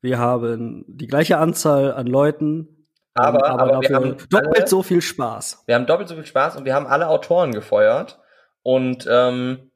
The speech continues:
Speaker 2: wir haben jetzt witzige Leute eingestellt. Das heißt, ähm, eventuell könnte es ein oder zwei Lacher geben sogar.
Speaker 1: Da, also doppelt so viel Lacher.
Speaker 2: Doppelt so, mit der extra Portion Lacher.
Speaker 1: Genau. Und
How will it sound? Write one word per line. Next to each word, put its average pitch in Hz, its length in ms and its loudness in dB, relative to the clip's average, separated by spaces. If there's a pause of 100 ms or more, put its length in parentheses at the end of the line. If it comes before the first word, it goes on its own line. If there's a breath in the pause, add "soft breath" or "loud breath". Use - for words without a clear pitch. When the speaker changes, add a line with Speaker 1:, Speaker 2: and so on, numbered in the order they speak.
(120)
Speaker 2:
wir 120 120 0
haben 147 80 2
jetzt - 180 -4
witzige 135 340 -6
Leute 107 320 0
eingestellt. 110 760 -8 (800)
Das - 220 -2
heißt, 127 500 0
ähm, 123 560 -4 (400)
eventuell 175 840 0
könnte 165 260 -2
es - 420 -12
ein 147 220 0
oder 139 160 4
zwei 135 180 2
Lacher 127 260 2
geben 107 240 -8
sogar. 104 400 -8 (640)
Speaker 1:
Da, 127 500 -8
also 127 360 0
doppelt 156 300 2
so 117 80 0
viel 117 120 -4
Lacher. 120 420 -4
Speaker 2:
Doppelt 180 280 0
so, 139 80 -12
mit 123 140 -4
der - 80 2
extra - 180 0
Portion - 380 -6
Lacher. - 440 -4 (600)
Speaker 1:
Genau. - 500 -14 (580 loud breath)
Und 151 540 2